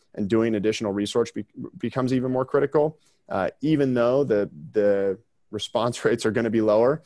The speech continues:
When you're going inbound, you have the luxury of having a hand raiser that you're going after. And so, um, it's not just personalization at scale, but also time to touch, time to engagement that are really important in an inbound motion. And you can typically,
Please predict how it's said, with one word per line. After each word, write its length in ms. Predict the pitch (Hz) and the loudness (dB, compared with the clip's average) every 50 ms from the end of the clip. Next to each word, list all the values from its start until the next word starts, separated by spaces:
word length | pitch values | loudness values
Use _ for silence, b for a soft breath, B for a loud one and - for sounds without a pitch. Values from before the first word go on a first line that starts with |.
| B B B B B | B B B B B
When 120 | - 123 | 0 2
you're 120 | 123 117 117 | 2 2 2
going 320 | 110 135 131 139 139 127 | 2 2 4 4 4 4
inbound, 480 | 117 120 156 175 139 117 107 107 110 107 | 2 2 2 2 2 2 2 2 0 0
you 100 | 110 113 | -2 -2
have 180 | 120 117 104 98 | -2 -2 -2 0
the 80 | 104 | 0
luxury 580 | 104 98 101 107 117 143 - - - 120 110 107 | 0 2 2 0 0 0 -2 -4 -2 0 2 2
of 100 | 104 101 | 2 0
having 300 | - 117 113 107 104 98 | 0 -2 -2 -2 -2 -4
a 60 | 92 | -4
hand 280 | 98 120 117 117 117 110 | -4 -2 -2 0 0 2
raiser 360 | 110 104 101 98 92 101 101 | 2 2 2 0 0 -2 -2
that 120 | 98 92 | -2 -2
you're 120 | - - 98 | -4 -4 -4
going 240 | 92 104 98 101 101 | -2 -4 -2 -2 -4
after. 400 | 98 98 98 101 - - 98 98 | -4 -4 -4 -4 -4 -4 -4 -4
And 100 | 101 104 | -4 -4
so, 320 | - - 104 101 101 98 b b b b b b - - | -2 0 0 0 0 -2 b b b b b b -10 -6
um, 320 | - 101 98 92 92 95 - | -2 -2 0 0 -2 -2 -4
it's 160 | 101 - - | -6 -4 -2
not 220 | 139 139 147 120 | 0 0 0 -2
just 400 | 131 123 - 123 120 120 - - | -2 0 0 2 2 0 -2 -6
personalization 760 | _ 131 123 117 - - 113 107 107 104 117 107 110 107 - 104 | _ -2 -2 -2 -2 -4 -4 -4 -2 0 0 0 0 -2 -4 -8
at 80 | 92 - | -10 -8
scale, 320 | - - 113 107 104 104 | -2 0 2 4 4 4
but 100 | 98 101 | 2 2
also 240 | 104 101 101 - 95 | 0 0 -2 -4 -6
time 540 | 92 - - - 107 101 101 101 107 107 104 | -8 -10 -10 -8 -6 -4 -4 -4 -4 -4 -6
to 120 | - - | -6 -8
touch, 360 | 92 - - 104 101 101 - - | -8 -4 -2 -2 -2 -2 -4 -8
time 240 | - 104 104 107 | -8 -6 -4 -2
to 140 | 101 104 95 | -2 -2 -2
engagement 580 | 95 95 90 95 98 101 95 95 98 95 92 - | -4 -4 -2 -2 -2 -2 -2 -4 -6 -10 -10 -8
that 80 | - | -6
are 80 | - 95 | -6 -6
really 220 | 95 98 95 95 | -4 -6 -6 -6
important 420 | 92 90 95 - - 85 69 76 98 | -8 -10 -10 -10 -8 -8 -8 -8 -10
in 80 | 95 | -12
an 120 | 92 95 95 | -12 -12 -12
inbound 380 | 92 98 95 - 104 104 110 | -12 -6 -4 -2 -2 0 0
motion. 440 | 110 110 110 110 - - 131 131 135 b b b b b b b | 0 0 0 0 -2 -4 -6 -6 -8 b b b b b b b
And 80 | - 113 | -2 -2
you 80 | 110 | -2
can 200 | 104 - 104 101 | -2 -2 -4 -4
typically, 760 | 101 - - - 151 151 151 135 - - 113 110 104 101 104 | -4 -2 -2 -2 0 0 0 -2 -2 0 2 2 2 2 0